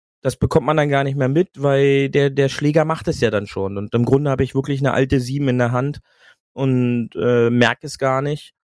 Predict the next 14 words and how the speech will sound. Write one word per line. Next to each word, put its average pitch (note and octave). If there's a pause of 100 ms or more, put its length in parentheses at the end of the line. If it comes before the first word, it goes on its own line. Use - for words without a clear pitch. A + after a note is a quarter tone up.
(300)
ne, B2+
weil B2+
ich C3
vielleicht C3+
zu C#3+
dem B2+
Zeitpunkt C3
noch B2
gar A#2+
nicht A#2+
Golf B2+
gespielt C3
hab. C3 (160)
Äh, B2